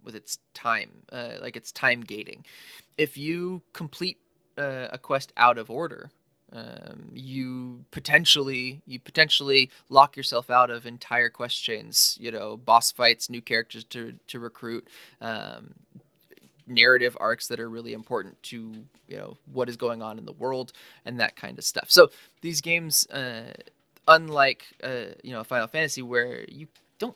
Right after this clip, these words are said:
miss much in a Final Fantasy. Very few things in Final Fantasy are ever completely locked away. Now, there's moments where, you know, a, a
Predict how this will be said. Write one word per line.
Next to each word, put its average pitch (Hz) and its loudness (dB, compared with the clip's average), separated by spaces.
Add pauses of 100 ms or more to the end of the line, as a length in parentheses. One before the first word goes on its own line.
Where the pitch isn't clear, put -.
miss 143 -4
much - -2
in 123 -12
a 123 -14
Final 110 -10
Fantasy. - -20
Very 170 6
few 143 -8
things 127 0
in 120 -12
Final 120 -6
Fantasy 113 -8
are 110 0
ever 110 -4
completely 123 -12
locked 117 2
away. 101 2
Now, 131 4
there's 131 -2
moments 127 0
where, 120 2
you 120 -6
know, 117 2
a, 117 0
a 110 -10